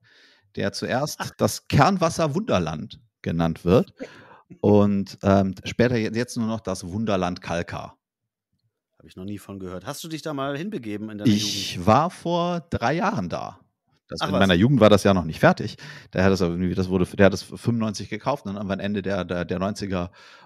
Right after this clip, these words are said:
Speaker 1: wohl, wohl aufgemacht. Und ich war
Speaker 2: Okay.
Speaker 1: jetzt gerade, hm, zwanzig achtzehn oder zwanzig neunzehn waren wir da.
Speaker 2: Und das ist so ein klassischer Vergnügungspark mit Wildwasserbahn und
Speaker 1: Hm.
Speaker 2: Würf-, weiß ich nicht.
Speaker 1: Nicht ganz, es ist, ich würde sagen, so, so ein,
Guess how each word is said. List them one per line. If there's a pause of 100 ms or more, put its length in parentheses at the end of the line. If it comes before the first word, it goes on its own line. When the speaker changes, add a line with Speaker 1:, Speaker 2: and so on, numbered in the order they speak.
Speaker 1:
wohl,
wohl
aufgemacht.
Und
ich
war
Speaker 2:
Okay. (340)
Speaker 1:
jetzt
gerade,
hm,
zwanzig
achtzehn
oder
zwanzig
neunzehn
waren
wir
da. (960)
Speaker 2:
Und
das
ist
so
ein
klassischer
Vergnügungspark
mit
Wildwasserbahn
und (720)
Speaker 1:
Hm.
Speaker 2:
Würf-,
weiß
ich
nicht.
Speaker 1:
Nicht
ganz,
es
ist,
ich
würde
sagen,
so,
so
ein,